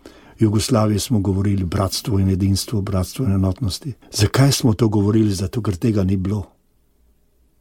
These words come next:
Zdaj imamo stranko, ki se imenuje Svoboda. Zakaj si je dala naslov Svoboda? Partljič je napisal tam v eni igri, zdaj je svoboda,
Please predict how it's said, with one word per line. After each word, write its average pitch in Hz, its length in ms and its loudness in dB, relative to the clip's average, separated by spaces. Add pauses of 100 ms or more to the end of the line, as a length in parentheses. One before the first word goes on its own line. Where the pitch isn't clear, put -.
(480)
Zdaj 127 180 4
imamo 139 280 4
stranko, 131 460 0
ki 117 100 -6
se 110 120 -2
imenuje 110 380 2
Svoboda. 101 640 -4 (280)
Zakaj 131 480 2
si - 140 0
je 120 80 2
dala 123 260 0
naslov 120 360 -2
Svoboda? 104 600 -4 (840)
Partljič 117 440 0
je 101 80 2
napisal 95 420 0
tam 98 180 -2
v 92 80 -2
eni 90 240 0
igri, 90 420 -2 (380)
zdaj 104 240 4
je 101 100 2
svoboda, 95 600 -2